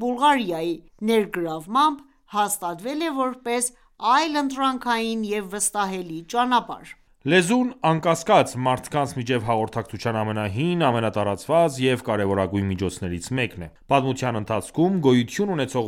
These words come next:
Speaker 2: բազմաթիվ լեզուների շարքում կան լեզուներ, որոնք այլևս չեն գործածվում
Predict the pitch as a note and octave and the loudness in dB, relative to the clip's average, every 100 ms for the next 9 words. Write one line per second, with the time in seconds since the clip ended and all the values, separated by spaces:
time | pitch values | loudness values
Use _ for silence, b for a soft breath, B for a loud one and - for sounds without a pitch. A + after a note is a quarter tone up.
0 | G#2+ A2+ A#2 B2 E3+ D#3 A#2 F#2+ G2+ F#2 | -2 -2 -2 -4 -4 0 0 0 -2 -4
1 | F2+ G#2 F#2+ - D#3 A#2+ G2+ F#2 E2+ F2+ | -4 -4 -4 -6 -6 -2 -2 -2 -4 -4
2 | A2 E3+ E3 B B B2 F3+ G#3+ E3 C#3 | -2 -2 -4 B B 2 2 4 4 4
3 | C#3 C3+ - F3 C#3 G#2+ G2+ G2 - A#2 | 0 -2 -2 -2 0 0 0 -4 -4 -6